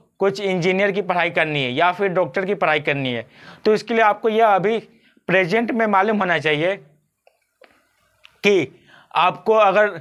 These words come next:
फ्यूचर में डॉक्टर बनना है, तो इसके लिए आपको मालूम है कि डॉक्टर बनने में ज़्यादा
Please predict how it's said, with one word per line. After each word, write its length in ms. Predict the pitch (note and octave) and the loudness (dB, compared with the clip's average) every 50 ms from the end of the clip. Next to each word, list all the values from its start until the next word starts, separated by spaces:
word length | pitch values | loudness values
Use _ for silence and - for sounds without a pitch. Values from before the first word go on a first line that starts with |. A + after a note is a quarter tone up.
| - _ _ _ | -16 _ _ _
फ्यूचर 320 | _ - G3 F3+ - G#3 G3+ | _ -2 -2 0 0 0 0
में 140 | G#3 G#3 F#3 | 0 0 0
डॉक्टर 300 | G3 F#3 - - A3 G#3+ | 0 -2 0 0 0 0
बनना 240 | G#3 G3+ G3 G3 | 2 0 0 2
है, 80 | G3+ G3+ | 0 0
तो 140 | E3+ G#3 G3+ | 2 0 0
इसके 200 | F3+ F#3+ - A3 | 0 0 -2 -2
लिए 160 | G#3+ G#3 G#3 | 0 2 2
आपको 320 | G#3 G3 F#3 F#3 - G#3+ | 2 2 2 0 0 -2
मालूम 300 | G3+ G3 F#3+ F#3+ G3+ G#3 | 0 2 2 2 2 0
है 60 | G#3+ F#3+ | 0 0
कि 100 | G3 G3+ | 0 0
डॉक्टर 300 | F#3 F#3+ E3+ D#3 G3+ G3 | 0 0 0 0 -2 0
बनने 260 | F#3 F#3+ F#3+ F#3+ G3 | 0 0 0 -2 -2
में 220 | G3 G#3 A3 G3 - - _ _ _ _ - | -2 -2 -4 -4 -8 -14 _ _ _ _ -4
ज़्यादा 460 | C#3 D3 F3+ F3+ F3 F3 G3 G#3 G#3+ | 0 0 2 2 2 2 2 2 2